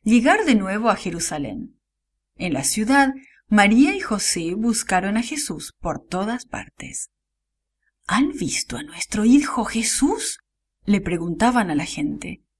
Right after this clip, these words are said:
pero nadie lo había visto. Finalmente, María y José decidieron buscar a Jesús en el enorme templo. Y allí encontraron a Jesús hablando con los maestros del templo.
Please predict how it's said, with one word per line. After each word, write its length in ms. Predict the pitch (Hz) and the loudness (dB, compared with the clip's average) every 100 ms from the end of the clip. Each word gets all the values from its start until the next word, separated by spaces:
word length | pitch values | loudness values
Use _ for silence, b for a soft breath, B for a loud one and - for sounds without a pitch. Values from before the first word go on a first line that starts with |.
| _ - | _ 0
pero 240 | 220 214 | 2 4
nadie 560 | 196 190 190 277 302 208 | 2 -2 0 0 2 2
lo 120 | - | 0
había 340 | 151 214 247 - | -4 0 0 0
visto. 600 | 254 302 - - - _ _ _ _ _ _ _ _ | -2 -2 -6 -10 -18 _ _ _ _ _ _ _ _
Finalmente, 920 | - 160 147 175 226 247 214 180 175 B B B | -8 -4 -2 4 6 8 6 0 -8 B B B
María 520 | 220 220 226 294 403 | 6 8 8 4 4
y 60 | 285 | 0
José 500 | - 185 - 254 285 | 0 -6 -2 0 2
decidieron 640 | 247 - 247 254 302 339 | 2 4 6 6 4 4
buscar 380 | - - - 196 | 2 0 -2 -2
a 60 | 214 | -2
Jesús 500 | 269 262 196 170 - | -4 -4 -6 -8 -6
en 120 | 190 | -4
el 140 | 180 175 | -4 -4
enorme 640 | 180 202 262 285 269 269 | -4 2 4 4 4 2
templo. 640 | 262 294 262 - - - _ _ _ _ _ _ | 0 -4 -4 -6 -12 -14 _ _ _ _ _ _
Y 120 | - - | -14 -10
allí 340 | 165 208 269 | -2 4 6
encontraron 600 | 208 170 170 202 214 202 | 6 0 -8 -4 -4 -4
a 40 | 180 | -6
Jesús 600 | 185 175 - 233 226 - _ - | -8 -6 -4 -4 -6 -12 _ 0
hablando 680 | 196 190 196 277 381 403 | 2 2 2 2 0 -4
con 100 | - | -4
los 180 | 180 175 | -4 -4
maestros 520 | 190 226 311 - 240 | -2 0 0 0 0
del 240 | 185 170 - | 0 -4 -6
templo. 640 | 415 370 214 - 170 - | -2 4 4 2 -10 -12